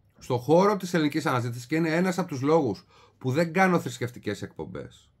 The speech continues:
να δε-, να βλέπω δίπλα από ανθρώπους οι οποίοι δεν είναι, ας το πούμε έτσι, full καταρτισμένοι σε κάποια θέματα, να προσκολούνται κάποιοι μοναχοί που είναι μοναχοί μόνο στο φόρεμα, στο Ράσο. Έτσι. Οπότε,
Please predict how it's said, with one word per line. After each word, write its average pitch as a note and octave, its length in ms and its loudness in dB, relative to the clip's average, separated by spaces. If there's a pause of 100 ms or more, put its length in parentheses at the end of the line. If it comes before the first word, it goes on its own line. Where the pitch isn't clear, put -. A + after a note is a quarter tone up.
(420)
να B2+ 220 0
δε-, D3+ 360 0
να A#2+ 120 0
βλέπω D#3+ 320 0
δίπλα E3+ 260 0
από D#3+ 140 -2
ανθρώπους C#3+ 380 0
οι C#3 40 -2
οποίοι D3+ 260 0
δεν F3+ 200 2
είναι, G3 440 0 (1080)
ας A#2 140 -4
το B2+ 100 -4
πούμε C#3+ 180 0
έτσι, C#3+ 180 -2 (160)
full F3 340 8 (480)
καταρτισμένοι C3 680 0
σε A2+ 60 -6
κάποια G#2+ 220 -2
θέματα, D2+ 540 -10 (420)
να C#3 200 -2
προσκολούνται D#3+ 480 0
κάποιοι G3 520 2
μοναχοί C#3+ 420 0
που F3 140 0
είναι G3 140 4
μοναχοί F#3 340 0
μόνο F#3+ 200 2
στο F3 140 0
φόρεμα, G#2+ 520 0 (680)
στο - 160 -2
Ράσο. C#3+ 340 2 (880)
Έτσι. A#2+ 400 -4 (760)
Οπότε, G#3 520 0